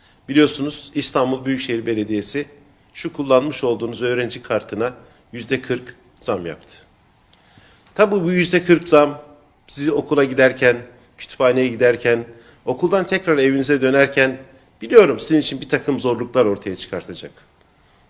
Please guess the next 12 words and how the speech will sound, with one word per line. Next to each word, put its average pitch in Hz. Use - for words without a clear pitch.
Düşündük 139
ki 107
öğrencilerimiz 135
dersleriyle 123
meşgul 107
olsunlar, 104
Türkiye'nin 180
geleceğini 156
inşa 156
etmekle 160
meşgul 110
olsunlar, 107